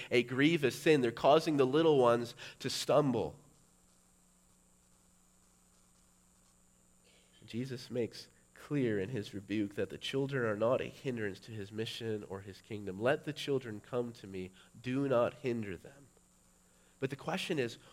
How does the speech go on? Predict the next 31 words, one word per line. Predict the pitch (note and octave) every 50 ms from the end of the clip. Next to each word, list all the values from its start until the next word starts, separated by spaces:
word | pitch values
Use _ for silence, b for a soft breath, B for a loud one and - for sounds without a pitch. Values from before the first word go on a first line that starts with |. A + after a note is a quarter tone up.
| b b
why? | - B2 A#2 G#2+ A2+ A#2 A#2+ C#3+ C#3+ C#3 B2+ G#2+ G2 - - - _ _ _ _ b b b b b
Why | B2 C#3+ B2 C3+ D#3+
does | F3+ F3+ F#3 F3 -
Jesus | - E3 D#3 D3 D3+ D3+
find | - - C3+ C3 C#3+ D3 D3+
it | D3 - C3
necessary | C3 C#3 E3 E3+ - - D3+ - - C3+ A#2+ A#2 A2+ A2+
to | - C3
minister | A#2 B2+ D3 D#3 D#3+ D3 D3 - B2+ A2 G#2+ - B B B B -
to | C#3+ B2+
these | A2+ A#2 A#2 A#2+
little | B2+ C3 B2 A2+ G#2+
children? | - - - C#3+ C3 A#2+ G#2 G#2 G2+ E2+ D2+ D2+ - _ _ _ _ _ _ _ _ _ _ _ _ _ _ _ _ _ _ _ _ _ _ _ _ _ _ _ _ _ _ _ _ _ _ _ _ _ _ _ _ _ _ _ _ _ _ _ _ _ _ _ -
Now, | -
we | C#2+ -
have | B2 C3 - - -
to | - D3+
understand | C3+ C3+ B2+ C3+ - - C3+ B2+ A#2+
that | A#2 A2
Jesus' | - B2 B2 C#3 C3+ C3+ C#3 B2+ B2
interest | B2 B2 B2 - C3+ A#2+ - -
in | - - A2+
the | G2
children | - - - B2+ A#2+ A#2+ A#2+ A#2+ A2+
is | A2 G#2+ G#2 -
not | A2+ A2+ A#2 -
humanitarian | - - C3 A#2 A2+ A2+ A2+ A2 G#2+ - - A2+ G#2+ G#2 G2+ F#2+ F#2+ F2 F#2+ G#2 b b b b b -
in | G#2+ G#2+
the | G2+ F#2+
broadest | F2+ G#2 G2+ G2+ G2 F#2 F2+ - -
sense. | - G2+ F2+ E2+ D#2 - - - - - -